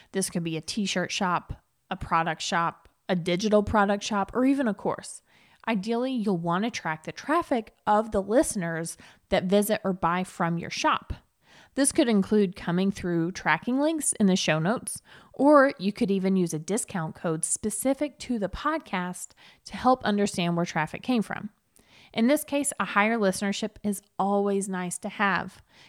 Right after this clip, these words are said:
considering that you have an unlimited supply of course seats, physical products, digital products, et cetera.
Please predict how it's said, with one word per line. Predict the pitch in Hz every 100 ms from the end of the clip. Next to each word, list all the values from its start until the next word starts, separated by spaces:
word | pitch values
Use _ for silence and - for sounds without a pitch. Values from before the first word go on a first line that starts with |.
| _
considering | - 208 208 247 254 285 254
that | -
you | 190 208
have | 190 180 170 170
an | - 170
unlimited | 165 170 190 226 269 226
supply | 233 - 185 170 170 185 - - -
of | 185
course | - 339 359
seats, | - 185 175 - - - _
physical | 311 302 214 190
products, | - 170 170 165 - - - _ _ _
digital | 277 - 214 180
products, | - 170 165 160 -
et | -
cetera. | - 202 175 170